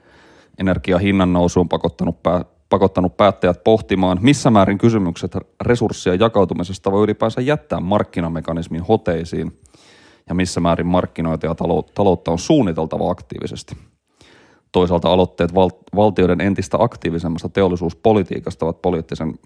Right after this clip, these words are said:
keskusteluagendalla geopoliittisten jänn-, jännitteiden kiristyessä. On yksinkertaisesti niin, että nämä mahtiblokit ei halua jäädä globaalien riskille alttiiden tuotantoketjujen varaan. Jutellaankin siis tällä kert-,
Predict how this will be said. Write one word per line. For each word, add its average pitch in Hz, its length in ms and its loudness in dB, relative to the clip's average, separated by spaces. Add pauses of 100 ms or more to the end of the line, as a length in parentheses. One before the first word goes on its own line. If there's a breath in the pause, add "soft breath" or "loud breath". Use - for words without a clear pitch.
(280)
keskusteluagendalla 90 1120 -2
geopoliittisten 87 800 -2
jänn-, 92 360 -4
jännitteiden 85 640 -4
kiristyessä. - 680 -10 (320 soft breath)
On - 200 -6
yksinkertaisesti 92 580 -8
niin, 104 220 0
että 95 240 0 (640 soft breath)
nämä 92 120 -2
mahtiblokit 107 920 0 (320 loud breath)
ei 87 80 -4
halua 90 320 0 (220 loud breath)
jäädä 92 460 2 (480 loud breath)
globaalien 87 640 0 (680 soft breath)
riskille 87 440 -6
alttiiden 82 580 -2
tuotantoketjujen 85 800 -4
varaan. 82 380 -4 (800 soft breath)
Jutellaankin 165 320 2
siis - 140 -8
tällä 165 180 2
kert-, 120 300 -2